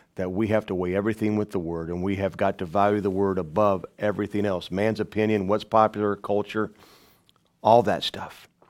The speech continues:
Are you willing to trust God? Are you willing to trust God in your brokenness? Are you willing to trust his Word even when your heart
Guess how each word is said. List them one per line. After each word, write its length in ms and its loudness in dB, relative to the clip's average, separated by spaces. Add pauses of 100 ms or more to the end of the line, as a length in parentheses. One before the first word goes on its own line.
(920)
Are 120 -2
you 120 -2
willing 380 4
to 80 -4
trust 400 -2
God? 240 0
Are 60 -2
you 120 -2
willing 340 2
to 40 0
trust 400 -2
God 200 2
in 120 -4
your 100 -2
brokenness? 540 0
Are 60 -2
you 100 -2
willing 360 4
to 60 2
trust 600 -2
his 200 -8
Word 400 0 (300)
even 460 2
when 180 4
your 140 -2
heart 520 2